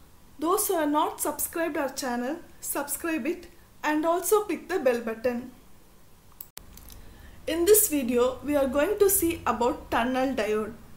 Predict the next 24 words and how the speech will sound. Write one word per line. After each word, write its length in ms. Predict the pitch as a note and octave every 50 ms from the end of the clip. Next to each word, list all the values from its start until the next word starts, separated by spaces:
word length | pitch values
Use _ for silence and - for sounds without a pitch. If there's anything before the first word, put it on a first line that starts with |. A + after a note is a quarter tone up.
| - - - -
Tunnel 440 | - D4 D4 E4 F#4+ G#4 A4+ A4 E4+
diode 360 | D#4+ C#4+ C#4+ C4+ C#4 D4+ C4+
was 280 | C4 B3+ B3+ B3+ - D4
invented 640 | C#4 C#4 D4 D4+ D#4+ F#4+ G4 F#4+ G#4 G4 F#4+ C4
in 240 | B3 C4 C4+ C4 B3+
nineteen 480 | B3 A#3+ B3 C4+ E4 E4 F4+ F#4+ F#4+ F#4
fifty-eight 720 | - D#4 D4 - - D4+ D4 B3+ A#3+ A#3 C#4+ C#4+ - - - - - - - A#3 C4
by 180 | C4+ D#4 D#4+ C4+
Leo 380 | B3 C4 C#4 D4 D4 E4 F#4 -
Isaki. 800 | - - C4 - - C#4 A#3 A3 A3+ - - - B3+ A3+ A3 - - - - - - - - - - - - - - -
Hence, 360 | - F4 F#4+ A4 B4+ B4+ - G#4
it 160 | F#4+ F#4+ F4
is 220 | F#4 F4+ - - - -
also 500 | C4+ C#4+ D4 D#4+ - - G#4 G#4 G4+ F#4+
known 320 | E4 C#4 C4+ C4+ C4+ C4
as 320 | A#3 A#3 C#4+ E4+ - - - - - - - -
Isaki 600 | C#4+ D4 - F4 D4+ D#4 D#4+ - - F4 F4 B3
diode. 460 | B3+ A3+ A3+ A#3+ B3 B3+ A3 A3+ - - - - - - - - - - - - - - - -
It 140 | - - G4+
is 180 | A4 A4 - A4
a 120 | G4+ G#4 - G#4 E4+
type 340 | F4+ A4+ A#4+ A#4 A#4+ A4+ A4+
of 160 | A4+ - - F4
semiconductor 880 | D4 D#4 F4+ F4+ - F4+ D#4 C#4+ C4 C#4 - - E4+ D4+ B3+ C#4 D#4